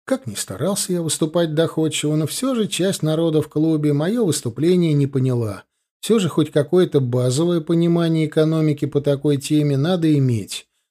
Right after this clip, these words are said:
Вопросов было всего два, от бабонек лет сорока, смотревших во время выступления на меня плотоядным взором. Создавалось такое впечатление, что, дай им волю, они тут же утащат меня на сеновал.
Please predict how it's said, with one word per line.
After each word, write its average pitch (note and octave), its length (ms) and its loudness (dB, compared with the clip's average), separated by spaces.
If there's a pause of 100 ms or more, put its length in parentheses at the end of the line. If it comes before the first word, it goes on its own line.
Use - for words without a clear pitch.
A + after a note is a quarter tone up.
(100)
Вопросов F#3+ 580 2
было D#3+ 200 2
всего C#3+ 340 0
два, A#2+ 360 -4
от G#2+ 100 -12
бабонек E3 560 0
лет D3+ 200 0
сорока, C#3 640 -2 (220)
смотревших D3+ 720 0
во C#3 140 4
время D3+ 280 2
выступления C#3 640 0
на C3 60 2
меня C#3+ 320 2
плотоядным C3+ 720 0
взором. A#2+ 580 0 (280)
Создавалось C3 600 0
такое A#2 300 -2
впечатление, C#3 640 -2
что, - 200 -10
дай D3+ 220 2
им D3 160 2
волю, F3 440 0 (340)
они A#3+ 260 2
тут E3+ 220 0
же C#3 140 2
утащат C#3+ 480 0
меня C#3+ 260 4
на C3 100 2
сеновал. C3+ 640 0